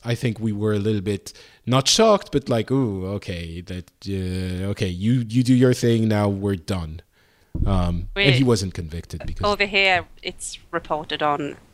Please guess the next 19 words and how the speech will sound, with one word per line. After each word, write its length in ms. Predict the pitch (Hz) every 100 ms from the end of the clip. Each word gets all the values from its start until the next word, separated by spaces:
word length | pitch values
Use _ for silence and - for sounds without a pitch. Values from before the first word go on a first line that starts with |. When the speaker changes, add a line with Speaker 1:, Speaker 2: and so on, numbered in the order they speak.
| _ -
Speaker 2:
like, 560 | 147 131 - - - - _ _ _ _ _ _ _ _ _
"Look 220 | 165 170
at 140 | - - - -
these 360 | 131 - -
crazy 500 | - 156 139 - -
French," 720 | - - - - - - - - 147
and 140 | 147
then 100 | 139 156
we 60 | 151
laughed 380 | - 156 180
a 40 | -
bit. 300 | - - - - - - - - -
Speaker 1:
<laughs> 680 | - - - - - - -
I 100 | 175
think 220 | 285 320
prostitution 720 | - 180 - 139 175 214 - 107
is 140 | 101
a 60 | 101
big 400 | 110 104 90